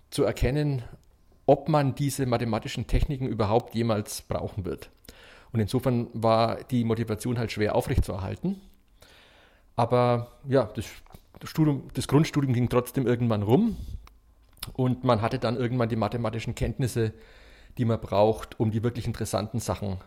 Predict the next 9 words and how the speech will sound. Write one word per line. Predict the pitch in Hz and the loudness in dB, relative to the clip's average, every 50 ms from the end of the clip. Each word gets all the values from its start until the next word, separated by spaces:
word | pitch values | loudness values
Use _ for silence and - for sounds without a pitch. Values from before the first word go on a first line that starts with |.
| - - - - | -18 -20 -14 -8
äh, | - 101 95 | -6 -6 -6
zu | - - 104 | -4 -4 -4
lernen. | 101 92 - 90 85 87 - - - - _ _ _ - - _ _ _ _ - - - - - _ _ _ _ _ _ _ _ _ _ _ - - - - - - - - - _ _ | -4 -4 -4 -8 -10 -12 -14 -18 -20 -20 _ _ _ -20 -20 _ _ _ _ -14 -14 -14 -16 -20 _ _ _ _ _ _ _ _ _ _ _ -20 -20 -20 -20 -20 -20 -20 -20 -20 _ _
Aber | - 110 113 113 117 120 117 117 120 | 0 0 0 2 2 2 2 2 0
neben | 120 117 117 127 139 151 147 | 0 0 0 0 0 0 0
dem | 123 135 127 113 - | 0 0 -2 0 0
Inhalt | - 151 202 226 220 - 202 180 165 139 - - - - - _ _ _ _ _ _ _ _ _ _ _ _ _ - | 2 2 2 2 0 -4 -4 -4 -4 -6 -6 -10 -16 -18 -20 _ _ _ _ _ _ _ _ _ _ _ _ _ -8
des | 123 - | -8 -8
Studiums, | - - 147 139 127 120 117 113 104 101 - - - - | -6 -4 -2 -2 0 2 0 0 0 0 -4 -8 -12 -14